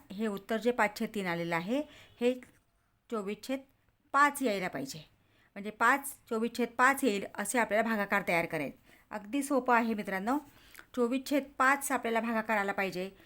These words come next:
त्यासाठी अंशाला आणि छेदाला जर एकाच संख्येने आपण गुणलं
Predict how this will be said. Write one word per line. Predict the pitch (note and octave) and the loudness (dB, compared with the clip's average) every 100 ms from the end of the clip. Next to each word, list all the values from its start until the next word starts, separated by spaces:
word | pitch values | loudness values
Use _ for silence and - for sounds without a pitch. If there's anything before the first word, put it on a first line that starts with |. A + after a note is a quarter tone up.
| _ - | _ 0
त्यासाठी | B3 B3 A#3 G3+ G3 - - _ _ _ _ - _ _ _ _ _ _ _ _ _ _ _ | 2 4 2 0 -8 -12 -20 _ _ _ _ -20 _ _ _ _ _ _ _ _ _ _ _
अंशाला | A3+ A3+ A3+ C4 C4+ | -4 -4 -2 0 0
आणि | C#4+ B3 C4 | -2 0 0
छेदाला | B3+ G3+ G3+ F#3 - - | 0 -2 0 -2 -6 -4
जर | A#3 | -4
एकाच | B3 A3 A3 B3 B3+ - | -2 -6 -2 2 2 2
संख्येने | B3 A3 A3 G#3+ | 0 0 0 -2
आपण | G3+ G#3+ G#3+ | -2 -4 0
गुणलं | A#3+ A#3 F#3+ | 4 6 4